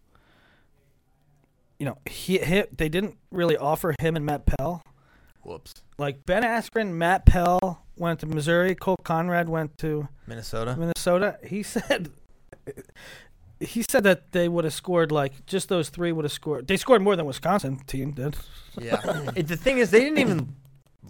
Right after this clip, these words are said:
Speaker 2: offer
Speaker 1: Offer.
Speaker 2: Ben.
Speaker 1: They didn't offer him.
Speaker 2: Yeah.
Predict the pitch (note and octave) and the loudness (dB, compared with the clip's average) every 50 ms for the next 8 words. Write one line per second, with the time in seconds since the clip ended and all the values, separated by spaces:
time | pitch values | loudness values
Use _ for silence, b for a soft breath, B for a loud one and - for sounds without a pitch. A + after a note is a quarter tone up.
0 | - _ - - F3 A#3+ B3 C4+ D4+ C#4 C4 - D#3 C3+ A#2 G2+ F#2 F2 - - | -20 _ -4 -2 4 8 10 12 12 10 10 6 4 4 2 0 -2 -6 -10 -8
1 | C#3 F#3 F#3+ G3+ G3+ G#3 G#3+ G3 - - - - - b b b b b b b | -4 -2 -2 0 0 0 0 -2 -4 -8 -18 -20 -20 b b b b b b b
2 | b b b - - - - F2 B1+ - | b b b -20 -20 -20 -20 -20 -20 -20